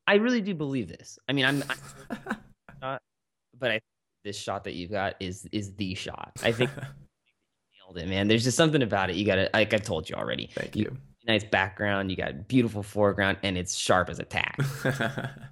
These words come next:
Speaker 2: Yeah, it is cool seeing those, uh, antlers, like, those pointy antlers, nice and sharp against, like, a softer background, you know?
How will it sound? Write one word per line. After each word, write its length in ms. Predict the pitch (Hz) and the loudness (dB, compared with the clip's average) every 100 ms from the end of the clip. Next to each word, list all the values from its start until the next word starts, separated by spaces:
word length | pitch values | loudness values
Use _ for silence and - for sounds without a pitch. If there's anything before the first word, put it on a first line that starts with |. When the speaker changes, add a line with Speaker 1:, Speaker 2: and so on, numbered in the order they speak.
| - _ _ - - - _ - _ | -20 _ _ -20 -20 -20 _ -20 _
Speaker 2:
Yeah, 140 | - 64 | -6 -2
it 180 | - 127 | 2 4
is 140 | 135 | 4
cool 260 | 135 147 127 | 2 2 4
seeing 320 | 123 101 95 | 0 -2 -2
those, 260 | 87 85 | -6 -6
uh, 420 | 85 82 82 87 90 - _ _ _ _ _ _ - - | -8 -8 -10 -12 -16 -20 _ _ _ _ _ _ -12 -6
antlers, 480 | 95 101 107 107 92 | -4 -4 -2 -2 -4
like, 80 | 87 | -4
those 140 | 85 | -6
pointy 480 | - 101 92 90 85 | -6 -6 -6 -6 -6
antlers, 500 | 90 90 95 95 - | -8 -6 -6 -6 -6
nice 300 | 101 92 - | -4 -4 -4
and 100 | 85 | -6
sharp 460 | - - 85 87 - | -6 -2 -2 -2 -6
against, 300 | 87 82 - | -8 -8 -8
like, 120 | 80 | -8
a 60 | - | -6
softer 340 | 82 80 80 | -6 -8 -8
background, 460 | 78 73 76 82 80 | -10 -10 -12 -12 -10
you 60 | |
know? 120 | 80 | -10